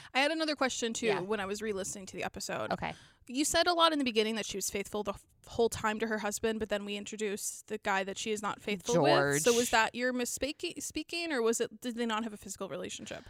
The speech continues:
Speaker 2: No, they did. So what I meant was she was faithful for the majority of her marriage, I guess
Speaker 1: Okay.
Speaker 2: is what I should say. And then I don't know what flipped in her brain. Maybe George was just such a hunk.
Speaker 1: Maybe she
Speaker 2: He
Speaker 1: was
Speaker 2: had
Speaker 1: just
Speaker 2: a way
Speaker 1: tired.
Speaker 2: with words. She finally was like, "I'm done."
Speaker 1: She got to her limit.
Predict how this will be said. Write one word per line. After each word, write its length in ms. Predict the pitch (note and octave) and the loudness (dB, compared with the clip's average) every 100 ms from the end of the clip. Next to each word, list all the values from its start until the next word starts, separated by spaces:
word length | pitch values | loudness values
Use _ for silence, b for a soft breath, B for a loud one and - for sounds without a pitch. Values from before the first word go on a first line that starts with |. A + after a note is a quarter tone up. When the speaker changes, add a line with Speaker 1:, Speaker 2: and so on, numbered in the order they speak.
| - | 0
Speaker 2:
No, 200 | C4 C4+ | 4 4
they 140 | D4+ | 4
did. 260 | A#3+ G#3 F3+ | 4 4 4
So 180 | A3+ G#3 | 2 0
what 220 | F#3+ A#3+ | 4 4
I 100 | B3+ | 4
meant 260 | A3+ G#3+ G3 | 2 -2 2
was 440 | F#3+ F#3 F#3 - _ _ _ F3 _ _ - | 2 2 -2 -10 _ _ _ -20 _ _ -12
she 360 | - B3+ B3+ | -6 -2 0
was 300 | C4+ B3+ - | 2 0 0
faithful 460 | - G#3 G#3+ - F#3+ | -2 -2 0 -4 -4
for 160 | - | -4
the 100 | F3+ | -6
majority 800 | D#3+ C#3+ D3+ D3 D3+ C#3+ A#2+ A#2 | -8 -10 -8 -4 -2 -2 -4 -6
of 120 | - | -8
her 140 | - - | -8 -8
marriage, 340 | - - - | -8 -8 -4
I 120 | - | -2
guess 100 | A#3+ | 0
Speaker 1:
Okay. 100 | G#3+ | 0
Speaker 2:
is 60 | E3+ | 0
what 160 | D#3 C#3 | -2 -4
I 20 | |
should 180 | D3 C#3 | -6 -4
say. 140 | C3+ D#3 | -2 0
And 100 | G#3 | 4
then 100 | G#3+ | 6
I 80 | B3 | 6
don't 140 | C4+ | 4
know 100 | C4 | 2
what 140 | A#3+ A#3 | 0 0
flipped 240 | G#3+ - | -4 -4
in 100 | G#3 | -4
her 80 | F#3 | -4
brain. 380 | E3+ E3+ D3+ D#3+ | -2 -2 -4 -6
Maybe 220 | E3 E3 | -4 -4
George 320 | D#3+ E3+ E3+ E3+ | 0 0 0 -2
was 100 | D#3+ | -6
just 240 | D#3 - | -8 -4
such 200 | E3+ - | -6 -4
a 60 | D#3 | -2
hunk. 340 | D#3 D3 - - - _ b | -2 -4 -8 -14 -16 _ b
Speaker 1:
Maybe 180 | B3 A#3+ | -2 -2
she 120 | G3+ | 0
Speaker 2:
He 40 | F#3 | 4
Speaker 1:
was 60 | |
Speaker 2:
had 60 | F3+ | 6
Speaker 1:
just 100 | E3+ | 6
Speaker 2:
a 20 | |
way 80 | E3 | 6
Speaker 1:
tired. 180 | E3 D#3+ | 6 4
Speaker 2:
with 80 | D#3+ | 4
words. 500 | D#3+ D#3+ D#3+ E3 - | 4 4 0 -2 -8
She 200 | - G3+ | -4 -4
finally 340 | - F3+ F3+ F3 | 2 4 4 0
was 120 | E3+ | 0
like, 120 | D#3+ | 0
"I'm 160 | E3+ F3+ | -2 0
done." 380 | C3+ C3+ C3+ | 0 2 -2
Speaker 1:
She 140 | C#3+ A3+ | -4 -2
got 120 | A3 | -2
to 100 | - | -2
her 40 | G#3 | -4
limit. 400 | G3 G3 G3+ | -4 -4 -6